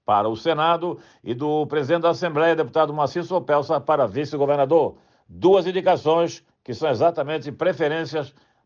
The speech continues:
favoritos do governador Moisés. O presidente estadual, Celso Maldaner, garantiu ontem à noite que o encontro estadual de curitibanos está mantido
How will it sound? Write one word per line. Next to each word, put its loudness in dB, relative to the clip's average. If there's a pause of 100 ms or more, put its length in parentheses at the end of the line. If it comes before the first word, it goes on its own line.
favoritos -2
do -2
governador -2
Moisés. -6 (540)
O -2
presidente 0
estadual, 0
Celso -4
Maldaner, -2 (220)
garantiu 0
ontem 2
à 2
noite -2
que -10
o -6
encontro -2
estadual 0
de -4
curitibanos -4
está 0
mantido -2